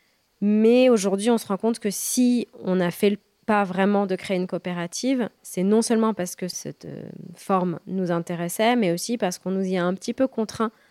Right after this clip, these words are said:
à un stade des négociations autour de l'achat. L'avocat de la communauté de communes qui, à un certain stade, s'est impliqué dans, dans la transaction, mais qui s'en est complètement retiré au final. C'est aussi le liquidateur judiciaire des deux sociétés auxquelles on a fini par pouvoir acheter le bâtiment.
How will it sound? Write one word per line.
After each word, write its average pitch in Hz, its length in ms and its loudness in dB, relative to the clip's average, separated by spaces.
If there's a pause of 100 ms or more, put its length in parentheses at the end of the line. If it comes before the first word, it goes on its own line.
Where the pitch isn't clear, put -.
(160)
à 190 100 -2
un 185 80 2
stade 185 380 -2
des 160 340 -4
négociations 180 640 -2
autour 170 260 -6
de 165 100 -4
l'achat. 156 440 -2 (960)
L'avocat 180 400 0
de 175 40 -4
la 175 100 0
communauté 175 360 -2
de - 60 -10
communes 185 320 -2
qui, - 160 -6
à 165 80 -2
un 175 80 0
certain 185 340 -4
stade, 175 280 -4
s'est 180 100 -6
impliqué 175 380 -6
dans, 156 300 -4 (340)
dans 180 100 -2
la 175 80 0
transaction, 170 500 -4
mais 147 80 -8
qui - 120 -12
s'en 170 120 -4
est 156 60 -4
complètement 180 300 -4
retiré 175 360 -2
au 170 60 0
final. 185 500 0 (640)
C'est 185 220 -2
aussi 185 200 -4
le 190 60 -4
liquidateur 175 460 0
judiciaire 175 560 0
des 175 100 0
deux 170 120 0
sociétés 185 420 -4
auxquelles 170 220 -2
on 165 100 -2
a 156 60 -4
fini 170 180 -6
par 160 220 -4
pouvoir 170 280 -4
acheter 170 240 -6
le 170 60 -2
bâtiment. 160 480 -6